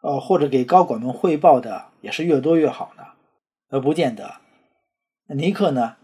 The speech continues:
他是一家零售业的C I O，他是坚持分享跟同僚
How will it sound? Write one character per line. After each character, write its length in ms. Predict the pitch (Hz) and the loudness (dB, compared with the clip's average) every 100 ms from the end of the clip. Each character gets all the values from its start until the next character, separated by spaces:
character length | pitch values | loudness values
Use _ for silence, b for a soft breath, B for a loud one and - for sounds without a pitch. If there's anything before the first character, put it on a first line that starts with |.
| - | -10
他 240 | - 175 | 0 0
是 120 | 165 | 2
一 80 | 139 | -4
家 300 | 123 143 139 | -2 2 4
零 260 | 131 123 160 | 2 -2 -4
售 160 | 175 | -2
业 160 | 170 175 | 0 0
的 120 | 113 | 0
C 160 | - 110 | -8 -14
I 100 | - | -16
O， 320 | - - - _ _ _ _ _ _ | -18 -20 -20 _ _ _ _ _ _
他 160 | - 170 | -6 -4
是 140 | 156 | -4
坚 280 | 135 175 175 | -4 -2 -2
持 380 | 151 120 113 - - | -2 -8 -8 -10 -12
分 240 | - 165 | -6 -4
享 220 | 147 120 107 | -2 -6 -4
跟 180 | 139 | -4
同 220 | 139 135 135 | -4 -6 -8
僚 300 | 104 101 | -6 -6